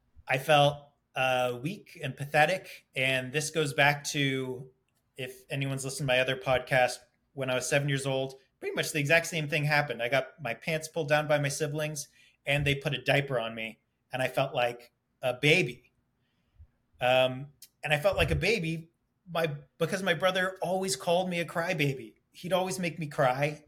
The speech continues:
And, and so I have this theme of, like, being a baby, being this little boy. Um, and I, sh-,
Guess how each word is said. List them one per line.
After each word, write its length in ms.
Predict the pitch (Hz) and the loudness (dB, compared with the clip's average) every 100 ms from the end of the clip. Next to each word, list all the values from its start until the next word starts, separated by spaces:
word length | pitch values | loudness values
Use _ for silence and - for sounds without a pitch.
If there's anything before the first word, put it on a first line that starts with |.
| - | -2
And, 540 | 143 143 143 139 143 - - _ _ _ | 0 2 2 0 -2 -6 -12 _ _ _
and 160 | 143 143 | -6 -4
so 300 | 143 151 147 | 0 2 4
I 120 | 139 | 2
have 240 | 139 151 151 | 4 2 2
this 240 | 147 - | -4 -6
theme 360 | - 160 175 151 | -6 -4 -2 -2
of, 160 | 135 | 0
like, 380 | 131 127 - _ | 2 0 0 _
being 240 | 127 127 | -8 -6
a 40 | 123 | -4
baby, 680 | 139 147 160 160 165 160 - - - _ | 0 2 2 2 -2 -4 -10 -20 -20 _
being 220 | 151 143 | -2 0
this 180 | 131 - | -2 -4
little 220 | 127 127 | -4 -6
boy. 600 | - 143 156 160 165 - - - _ _ - | -4 4 6 6 4 0 -10 -14 _ _ -2
Um, 340 | 131 131 127 143 | 0 0 -4 -8
and 120 | 143 143 | -2 0
I, 60 | |
sh-, 220 | 139 - | -2 -6